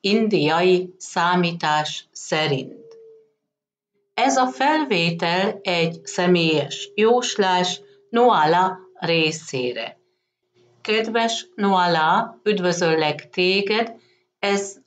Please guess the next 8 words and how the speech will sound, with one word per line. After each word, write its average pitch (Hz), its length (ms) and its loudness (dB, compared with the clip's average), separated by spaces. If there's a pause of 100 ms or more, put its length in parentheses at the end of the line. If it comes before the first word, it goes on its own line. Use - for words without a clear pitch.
(120)
a 165 300 0
te 170 200 -2
videód. 180 680 0 (340)
Én 185 240 0
kezdeném 190 600 -2
a 170 80 0
szerelmi 160 720 -2
kirakással, 208 1300 -2